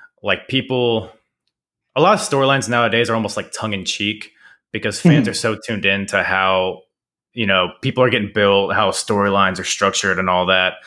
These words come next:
Speaker 1: So it's hard to really, like, immerse yourself,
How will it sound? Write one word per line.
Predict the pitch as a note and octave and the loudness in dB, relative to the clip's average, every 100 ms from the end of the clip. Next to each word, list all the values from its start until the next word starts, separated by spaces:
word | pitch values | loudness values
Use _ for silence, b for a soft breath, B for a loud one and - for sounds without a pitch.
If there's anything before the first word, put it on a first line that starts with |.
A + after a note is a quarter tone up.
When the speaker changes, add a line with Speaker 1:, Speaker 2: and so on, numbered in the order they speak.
| B B B | B B B
Speaker 1:
So | - A2 | -4 -4
it's | - | -2
hard | - C#3 D3 C3+ | 0 2 4 2
to | - A2 | -2 -4
really, | A2 A#2+ A#2 G#2+ | -2 0 2 2
like, | G2+ F#2+ F#2 - | 0 -2 -4 -6
immerse | A#2 G2+ G#2 A2 F2+ | -4 0 0 -2 -6
yourself, | E2 - D#2+ C#2+ - | -8 -4 -4 -6 -12